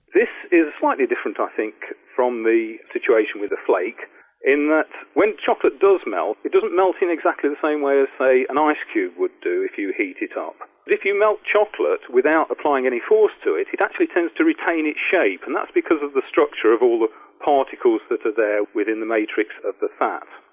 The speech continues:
The biscuit around it provides enough support for the chocolate chip to remain chip shape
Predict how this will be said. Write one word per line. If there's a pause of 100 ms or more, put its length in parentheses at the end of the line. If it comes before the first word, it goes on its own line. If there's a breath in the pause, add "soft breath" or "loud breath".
The
biscuit
around
it
provides
enough
support
for
the (240 soft breath)
chocolate
chip
to
remain (320 loud breath)
chip (240)
shape